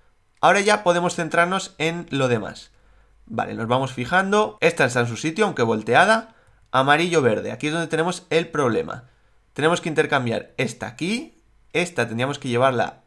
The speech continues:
hasta aquí y la amarillo-azul hasta aquí. Pues tenemos que buscar la manera de ponerlas todas en la misma cara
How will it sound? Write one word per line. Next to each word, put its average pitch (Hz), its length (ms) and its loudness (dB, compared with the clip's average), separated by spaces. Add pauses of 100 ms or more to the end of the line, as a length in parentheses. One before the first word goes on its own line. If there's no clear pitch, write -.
hasta 170 280 -2
aquí 190 440 -8 (340)
y 165 120 -2
la 170 120 6
amarillo-azul 165 880 0
hasta 135 260 -4
aquí. - 320 -12 (380)
Pues 151 160 -2
tenemos 160 240 4
que 165 80 -2
buscar 147 260 0
la 120 100 4
manera 165 280 2
de 175 80 0
ponerlas 127 440 0
todas 143 280 0
en 107 80 -6
la 95 60 -4
misma 123 300 -4
cara 175 380 0